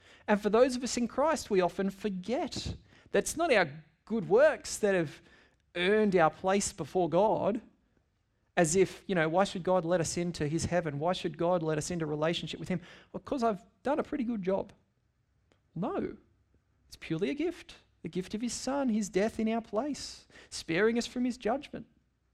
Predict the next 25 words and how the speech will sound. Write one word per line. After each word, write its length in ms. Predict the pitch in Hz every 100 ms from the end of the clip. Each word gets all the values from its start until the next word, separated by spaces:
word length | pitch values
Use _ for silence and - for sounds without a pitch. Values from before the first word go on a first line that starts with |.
| _ _ _ _ _ _ _ _ _ _
It's 200 | 165 -
the 100 | 208
free 340 | 208 - 202 247
gift 460 | 226 339 - -
of 140 | 208 180
eternal 340 | - 165 147
life, 240 | 143 143
the 80 | -
free 240 | 160 - 226
gift 380 | 190 359 -
of 120 | 214 170
relationship 600 | 175 165 160 160 - -
with 160 | 165
God, 180 | 185 190
but 100 | 220
we 140 | 240
tend 400 | 247 - 165 180
to 100 | -
forget. 600 | 208 254 226 302 320 - - - _ _ _ _ _ _ _ _ _ _ _ _ _ _ _ _ _ _ _ _ _ _ _ -
And 120 | 202
that's 180 | 285 -
the 120 | 220
situation 640 | 226 - 202 180 185 196
for 120 | 185 190
Gideon. 440 | 214 220 202